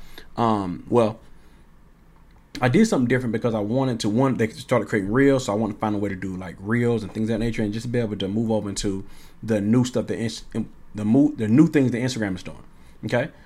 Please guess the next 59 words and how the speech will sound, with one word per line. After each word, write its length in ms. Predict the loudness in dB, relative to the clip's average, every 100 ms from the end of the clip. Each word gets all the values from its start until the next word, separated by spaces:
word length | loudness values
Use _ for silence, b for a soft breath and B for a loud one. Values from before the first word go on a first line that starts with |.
| b
So 180 | 0 2
as 220 | 2 2
I 80 | 2
was 240 | 2 0
moving 340 | 2 2 2 2
over 160 | 2
into 180 | -2 -4
this 300 | -4 -6 -8
new 320 | -4 0 0
thing, 300 | 0 -2 -2
it 60 | -6
was, 200 | -8 -12
I 140 | -12 -10
was 120 | -8
having 220 | -6 -6
fun 320 | -2 0 2
with 160 | 2 2
it. 80 | 0
I 80 | -4
did, 200 | -6 -6
like, 200 | -8 -10
the, 160 | -14
the 120 | -14
dad 300 | -12 -8 -6
and 100 | -8
the 60 | -8
son 300 | -4 -2 -2
thing, 300 | -2 -2 -2
and 80 | -6
I 20 |
did 160 | -8 -8
some 120 | -6
other 160 | -4 -4
things 240 | -2 -4
as 40 | -4
well. 280 | -4 -4 -8 B B B B -12
Um, 440 | -8 -6 -8 -12 -8
and 160 | -2
people 160 | 0 2
liked 220 | 2 2
it, 60 | 0
got 200 | -2 -2
a, 40 |
a 200 | -4 -2
lot 160 | -2 -2
of 60 |
engagement, 500 | 0 0 0 -4 -8
but 320 | 0 0 -2 -14 -6
people 240 | -4 -2
still 260 | -4 0 0
like 140 | 0
the 60 | -4
stuff 180 | -8 -10
that 100 | -10
I 60 |
used 160 | -8 -8
to 120 | -10
do, 140 | -16 -18 -20 b b -10
right? 240 | -10 -10